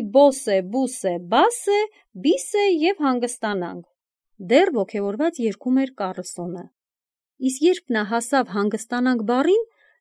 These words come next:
լսվեց կրակոց։ Իսկ դրան հետևեց սուր ճիչ։ Կառլսոնը կրակեց իր ատրճանակից, իսկ ճչաց օրիորդ բոկը։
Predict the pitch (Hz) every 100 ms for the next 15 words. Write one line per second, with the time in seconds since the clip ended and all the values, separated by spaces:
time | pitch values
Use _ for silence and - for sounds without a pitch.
0 | _ 196 214 - 359 - 294 262 254 -
1 | 262 - - _ _ _ _ _ _ _
2 | _ - 196 175 226 339 269 185 190 277
3 | 285 - 285 285 180 - - _ _ _
4 | _ _ _ _ _ 226 247 269 466 453
5 | 381 302 294 370 381 339 339 320 294 -
6 | 269 247 233 226 160 - - _ _ _
7 | - 302 - - 381 - 554 571 - 220
8 | 285 330 196 190 180 170